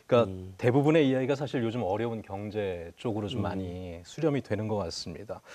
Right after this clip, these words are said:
Speaker 1: 어, 국가적으로도 사실 건전 재정 얘기하지만 사실
Speaker 2: 음.
Speaker 1: 긴축 재정이잖아요. 굉장히 좀
Speaker 2: 음.
Speaker 1: 어려운 시기들을 보내고 있고 이것이 도정
Speaker 2: 음.
Speaker 1: 예산에도 좀 어려운 상황들이 많이 왔다는 거 아마 지난해 경험들 보시면서
Speaker 2: 음.
Speaker 1: 아실 것 같습니다마는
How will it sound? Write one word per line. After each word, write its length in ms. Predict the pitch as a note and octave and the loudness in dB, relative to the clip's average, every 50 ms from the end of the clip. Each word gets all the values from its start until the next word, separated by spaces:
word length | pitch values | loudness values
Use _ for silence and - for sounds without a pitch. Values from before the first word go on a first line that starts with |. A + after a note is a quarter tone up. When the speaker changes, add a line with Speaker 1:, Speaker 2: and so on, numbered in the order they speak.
| - - - - - - - _ _ - | -18 -16 -18 -20 -20 -20 -20 _ _ -4
Speaker 1:
어, 720 | B2+ A#2+ B2 B2 A#2+ A#2+ A#2 A#2 A2+ A2+ G#2 - - - _ _ _ _ _ _ _ _ _ _ _ _ _ _ _ _ _ _ | -2 0 0 0 0 0 0 0 0 -2 -2 -4 -6 -12 _ _ _ _ _ _ _ _ _ _ _ _ _ _ _ _ _ _
국가적으로도 1400 | - - - - - A3 A3+ A3+ G3 G#3 F#3 E3+ D#3+ D3 D3+ C3+ D3+ E3 E3+ D#3+ D#3 C#3 B2 A2+ G#2 G2 F#2+ - _ _ _ - _ _ _ - | -8 -8 -6 0 4 6 6 8 8 8 8 8 8 6 6 6 6 6 6 6 6 6 4 4 0 -2 -4 -10 _ _ _ -20 _ _ _ -18
사실 220 | - - - - - | -16 -14 -12 -10 -6
건전 320 | - B2+ B2+ C3 E3 F3 | -2 0 2 4 6 6
재정 260 | E3 D#3 C#3+ D3+ C#3+ | 6 6 6 6 6
얘기하지만 540 | B2+ A2+ A2 A2+ G#2+ G2 G#2 G#2 G#2 A2 A#2 | 6 6 4 4 2 2 0 -4 -6 -6 -6
사실 160 | B2 C3 C3+ | -6 -6 -6
Speaker 2:
음. 60 | A2 G2+ | -6 -6
Speaker 1:
긴축 260 | G2 A2+ - - - | -6 -6 -6 -4 -2
재정이잖아요. 880 | - C3+ G#2+ A2 G2 F#2 D#2+ - E2+ D#2+ D#2+ D#2+ F2 G#2+ A2+ G2+ F2 - | -2 0 0 0 -4 -4 -6 -8 -10 -10 -10 -10 -10 -10 -10 -12 -14 -12
굉장히 280 | - G2 F#2 G#2 A2 | -10 -8 -6 -6 -4
좀 100 | G2+ - | -4 -4
Speaker 2:
음. 60 | F#2+ F2+ | -6 -4
Speaker 1:
어려운 280 | G2 G#2+ A2+ A#2+ B2+ | -4 -4 -4 -4 -6
시기들을 400 | A#2+ - - - B2 - G#2+ A2 | -8 -10 -10 -10 -8 -8 -8 -8
보내고 380 | G#2+ - G#2+ G2+ G#2+ G#2+ G#2 G2 | -8 -8 -8 -8 -8 -8 -8 -10
있고 220 | F2 - - A2 | -12 -10 -8 -6
이것이 300 | G#2+ G2+ A#2 G#2+ - - | -4 -2 -4 -4 -4 -4
도정 400 | G#2+ - A2+ A2+ G#2 B2+ A#2+ A#2+ - - - - - | -2 0 0 2 2 2 2 2 -2 -8 -14 -12 -8
Speaker 2:
음. 140 | G#2 G2+ G2 | -6 0 2
Speaker 1:
예산에도 520 | G#2+ G#2+ - C#3 B2+ B2 A#2 G#2+ A2+ A2+ | 2 4 4 4 4 4 4 2 0 -2
좀 160 | G#2 C3 B2+ | -2 -2 -2
어려운 360 | A#2 F2 F#2+ A2 A#2+ B2 B2+ B2 | 0 2 2 4 4 2 2 0
상황들이 380 | A#2+ B2 A2 G#2+ G#2 A2 A2+ | 0 0 0 0 0 -2 -4
많이 240 | G#2+ G2+ F#2 G#2 A#2 | -2 -2 -2 -2 -2
왔다는 340 | A2+ G2+ - - G#2+ G#2 G#2 | -2 -4 -4 -4 -4 -4 -4
거 60 | G#2 | -4
아마 180 | G2+ G2 G#2 G#2 | -4 -4 -6 -6
지난해 380 | - - B2 B2+ B2 B2 A2+ | -4 -2 0 0 2 0 0
경험들 380 | - A2+ G#2 A2 A2 A2 G#2 G#2 | 0 -2 -2 -2 -2 -2 -2 -2
보시면서 480 | G2+ G2 - G#2 G2 F#2 F#2 G2 A2+ | -4 -4 -4 -4 -6 -4 -4 -4 -4
Speaker 2:
음. 20 | G2 F2+ - - - _ _ | -6 -8 -12 -20 -20 _ _
Speaker 1:
아실 280 | - G#2+ G#2 - - B2+ | -2 -2 -2 -2 -2 -4
것 120 | - C3 | 0 0
같습니다마는 800 | A#2+ G#2+ G2 - - G2 F#2 E2+ F#2+ F2+ F2+ F#2 F#2+ G#2 A#2 A2+ | 0 0 0 -2 -8 -10 -8 -8 -8 -8 -8 -6 -6 -4 -6 -6